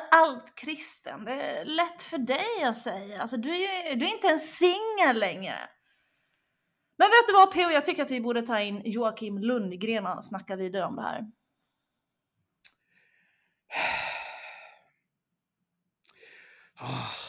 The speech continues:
Speaker 2: Ja, ja. Kör, vi kan väl ta in din gamla kollega Jocke, men alltså så här,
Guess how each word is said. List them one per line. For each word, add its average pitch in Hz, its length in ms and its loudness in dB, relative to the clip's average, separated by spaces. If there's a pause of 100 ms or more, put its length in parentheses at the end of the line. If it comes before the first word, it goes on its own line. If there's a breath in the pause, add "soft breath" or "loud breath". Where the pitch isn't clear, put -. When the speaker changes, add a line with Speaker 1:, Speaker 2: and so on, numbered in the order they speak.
(1040 loud breath)
Speaker 2:
Ja, 170 180 6
ja. 165 140 2 (920 loud breath)
Kör, 262 680 6
vi 247 120 -2
kan 254 140 -2
väl 262 120 -4
ta 269 100 0
in 262 380 0
din 240 220 -2
gamla 240 260 2
kollega 240 340 2
Jocke, 240 440 -2
men 247 180 0
alltså 254 240 -2
så 233 80 0
här, 233 200 0